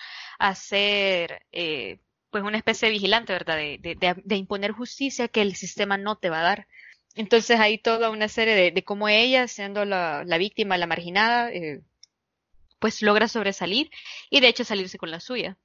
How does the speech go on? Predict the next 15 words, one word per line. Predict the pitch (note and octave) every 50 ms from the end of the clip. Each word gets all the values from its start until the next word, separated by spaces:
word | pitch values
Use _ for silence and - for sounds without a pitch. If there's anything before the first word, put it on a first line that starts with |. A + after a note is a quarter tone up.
| _ _ _ _ _ - - -
Y | - G#3+
por | A#3 A3+
eso | A3+ C4
también | A#3 B3+ A#3+ A#3+
me | A#3+ A#3
gusta | A#3 A3+ - A#3+
bastante | A3 A3 - A3+ G#3 A#3
el | A3+ -
final, | - G3+ G3+ A3 A#3 A#3
que | - G#3 G#3
rompe | G3+ G3+ G#3+ G#3 - A3
toda | - A3 G#3+ G#3+
esa | G#3 - G#3
estructura | F#3 - F#3+ G3 - - - A3 A3+ G#3 F#3 E3+
de, | E3 D#3 C#3+ - - - -